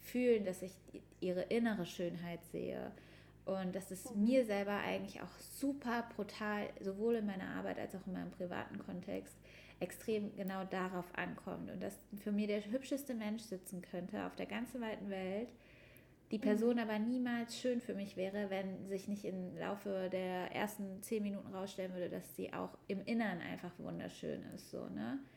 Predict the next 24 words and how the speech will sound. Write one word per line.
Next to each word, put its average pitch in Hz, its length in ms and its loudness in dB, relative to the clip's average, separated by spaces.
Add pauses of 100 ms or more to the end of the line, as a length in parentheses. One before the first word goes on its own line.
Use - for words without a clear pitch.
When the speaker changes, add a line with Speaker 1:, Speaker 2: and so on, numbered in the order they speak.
(140)
Speaker 2:
Mhm. 220 320 6
Speaker 1:
Ich 233 80 2
glaub, 208 220 6
Pauli, 226 260 4
darüber 202 300 4
haben 196 80 0
wir 196 80 0
doch 190 100 0
schon 208 240 -2
mal 214 140 0
geredet, 185 380 -2
dass 180 160 -6
sich 180 140 -8
Gesichter 214 960 0
und 180 160 -4
Wahrnehmung 202 480 2
so 208 120 0
krass - 320 -10
verändert, 196 460 -2
wenn 190 140 -4
man 190 80 -4
eine 185 100 -2
Person 180 340 -2
kennenlernt. 208 800 -2